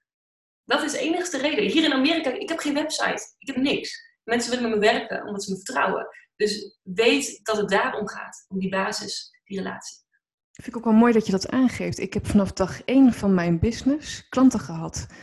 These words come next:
Speaker 2: Maar dat was dan offline de relaties die ik bouwde. Dus het is niet
Speaker 1: Ja.
Speaker 2: alleen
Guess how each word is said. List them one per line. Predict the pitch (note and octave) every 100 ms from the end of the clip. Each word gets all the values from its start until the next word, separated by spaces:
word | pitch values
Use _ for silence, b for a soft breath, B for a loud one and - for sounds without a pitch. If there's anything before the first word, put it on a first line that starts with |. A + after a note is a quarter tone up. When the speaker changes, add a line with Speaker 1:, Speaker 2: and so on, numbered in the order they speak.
| B
Speaker 2:
Maar | - G3
dat | G#3+ G#3
was | G3 -
dan | G3 F#3+ -
offline | C4 - F#3+ A3 B3+ A#3
de |
relaties | G3+ G3 G3+ G#3 F3
die | - E3+
ik |
bouwde. | E3 D#3 D#3+
Dus | F#3
het | F3+
is | G#3+
niet | A#3+
Speaker 1:
Ja. | A3+
Speaker 2:
alleen | G#3 G3